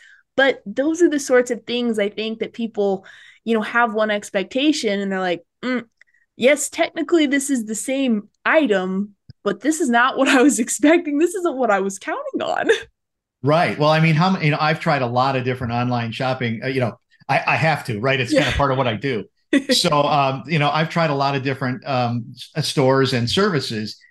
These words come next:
Speaker 2: and, like, the best experiences when it comes to that type of thing are those super engaged shoppers, right? That are gonna reach out to you.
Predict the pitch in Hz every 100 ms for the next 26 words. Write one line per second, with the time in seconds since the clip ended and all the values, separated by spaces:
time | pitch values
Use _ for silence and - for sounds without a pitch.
0 | _ _ _ 160 147 139 135 135 - 151
1 | 127 127 101 - 139 170 - 156 - -
2 | 185 208 139 120 113 110 135 123 120 143
3 | 139 131 113 165 190 147 117 117 123 113
4 | 104 _ _ - 143 131 131 - 190 190
5 | 170 151 139 135 135 131 - - 131 131
6 | 104 87 - 123 120 131 135 123 123 131
7 | 123 113 160 165 156 143 139 147 131 135